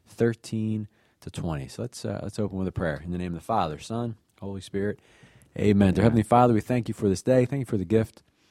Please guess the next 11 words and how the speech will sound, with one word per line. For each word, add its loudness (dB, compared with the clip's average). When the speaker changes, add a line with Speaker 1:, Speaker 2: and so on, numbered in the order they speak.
Speaker 1:
of -2
your 2
love. 0
Thank -6
you -10
for 2
the -12
gift -4
of -4
your -4
word, 0